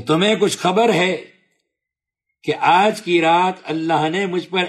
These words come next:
ایسی آیت نازل فرمائی کہ ان کی مثل کوئی آیتیں نہیں دیکھی، یعنی قل اعوذ برب الفلق اور قل اعوذ برب الناس۔ جیسا کہ گزشتہ کل میں نے کہا تھا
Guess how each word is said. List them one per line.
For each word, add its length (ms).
ایسی 380
آیت 280
نازل 360
فرمائی 580
کہ 80
ان 260
کی 180
مثل 400
کوئی 180
آیتیں 400
نہیں 140
دیکھی، 320
یعنی 240
قل 180
اعوذ 340
برب 280
الفلق 520
اور 180
قل 180
اعوذ 260
برب 320
الناس۔ 500
جیسا 320
کہ 200
گزشتہ 540
کل 160
میں 160
نے 120
کہا 300
تھا 180